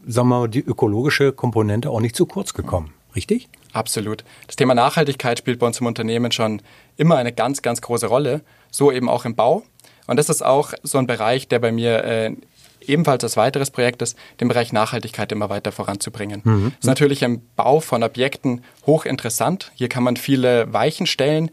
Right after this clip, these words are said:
Speaker 2: für die spätere Nutzung. Beispielsweise
Speaker 1: Mhm.
Speaker 2: haben wir in unserem Logistikcenter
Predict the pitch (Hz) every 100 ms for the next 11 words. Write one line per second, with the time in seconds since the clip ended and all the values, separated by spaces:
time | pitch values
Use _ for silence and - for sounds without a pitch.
0 | _ - 127 117 127 123 110 110 - 101
1 | 101 _ 110 113 101 92 120 117 120 127
2 | 123 - - - - - 127 127 131 131
3 | 123 151 147 139 127 123 123 120